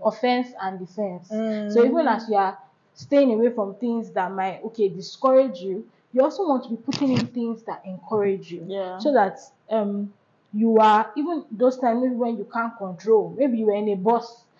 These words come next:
Speaker 1: and they
Speaker 2: Mm.
Speaker 1: just say, "You can't jump down from the bus." <laughs> But what you can do is, because you have God's word on your inside,
Speaker 2: Mm-hmm.
Speaker 1: you have things that you're confessing, you have things that you're constantly reminding yourself of,
Speaker 2: Yeah.
Speaker 1: then you'll be able to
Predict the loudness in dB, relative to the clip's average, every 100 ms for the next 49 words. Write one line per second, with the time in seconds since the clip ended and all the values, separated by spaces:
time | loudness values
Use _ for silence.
0 | -12 -4 2 4 2 2 0 -2 2 4
1 | 6 2 2 4 6 4 2 -2 -6 -4
2 | 2 4 4 0 0 8 8 8 -2 -8
3 | 2 2 4 2 0 -2 -2 -2 -2 0
4 | 0 -2 -4 -6 -8 -6 -6 -6 -8 2
5 | 2 2 0 0 0 -2 -8 -14 -14 -12
6 | -6 -6 -6 -6 -4 -2 -2 -2 -6 -4
7 | -6 -6 -8 -10 -8 -4 -6 -6 -10 -12
8 | -14 _ _ -16 -12 -8 -2 -4 -2 -4
9 | -4 -4 -4 -6 -6 -8 -4 -4 -6 -8
10 | -8 -8 -10 -12 -10 -8 -8 -10 -14 -14
11 | -14 -4 -2 -2 -4 0 2 2 -4 -8
12 | -10